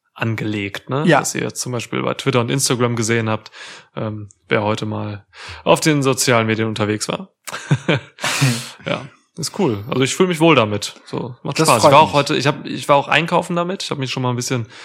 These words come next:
Speaker 1: eingefühlt, einfach in dieses Piratending, so. Ganz
Speaker 2: Leute
Speaker 1: cool.
Speaker 2: dachten sich, du siehst unter der Maske ein bisschen blass aus.
Speaker 1: Ja,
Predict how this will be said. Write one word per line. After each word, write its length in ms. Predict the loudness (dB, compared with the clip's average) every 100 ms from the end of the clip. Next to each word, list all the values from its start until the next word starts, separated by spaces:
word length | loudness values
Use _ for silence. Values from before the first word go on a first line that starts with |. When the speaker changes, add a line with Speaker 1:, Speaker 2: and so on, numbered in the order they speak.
| -20 -18 0
Speaker 1:
eingefühlt, 840 | 2 4 2 0 0 2 0 -2
einfach 320 | -8 -6 -6
in 120 | -4
dieses 360 | -2 -2 -4 -4
Piratending, 1200 | -4 -2 -2 -2 -4 -6 -10 0 0 2 -2 -6
so. 400 | -6 -4 -4 -6 -8 -10 -14 -12
Ganz 160 | -4
Speaker 2:
Leute 240 | 2 2 4
Speaker 1:
cool. 20 |
Speaker 2:
dachten 260 | 0 0 -2
sich, 160 | -4
du 100 | -4
siehst 200 | -2 -2
unter 160 | -2 0
der 100 | 2
Maske 300 | 2 2 -2
ein 40 | -4
bisschen 260 | -4 -4
blass 280 | 0 -2 0
aus. 400 | -2 -2 -6 -18 _ -20 -20 -20 -20 -20 -20 _ _ _
Speaker 1:
Ja, 540 | 0 2 2 0 -4